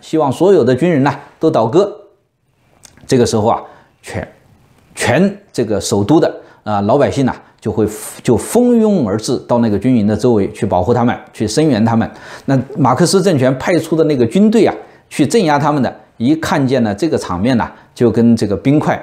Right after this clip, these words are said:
遇到了火炉一样，很快就融化了，很快就参与了这个反抗者的阵营。为什么呢？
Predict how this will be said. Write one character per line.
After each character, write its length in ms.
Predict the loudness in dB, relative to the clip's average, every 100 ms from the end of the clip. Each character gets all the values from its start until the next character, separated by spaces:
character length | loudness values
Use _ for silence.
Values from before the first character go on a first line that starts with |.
| -10
遇 140 | -4 -2
到 160 | 0
了 80 | 0
火 260 | -4 -6 -4
炉 180 | -2
一 100 | 0
样， 180 | 0 -2 -6
很 260 | -4 -2
快 160 | 0 2
就 120 | 2
融 180 | 2 0
化 180 | 0 -2
了， 80 | -2
很 380 | -4 -2 -2 0
快 160 | 0
就 160 | 2 0
参 280 | 0 -2 0
与 140 | 0
了 140 | -2 -6 -20 -20 _
这 120 | -4
个 80 | -4
反 280 | 0 0
抗 200 | 2 0
者 100 | 0
的 100 | 0
阵 140 | 0 0
营。 320 | 0 -2 -4 -8 -20 0
为 200 | 2 2
什 160 | 2
么 80 | 0
呢？ 120 | 0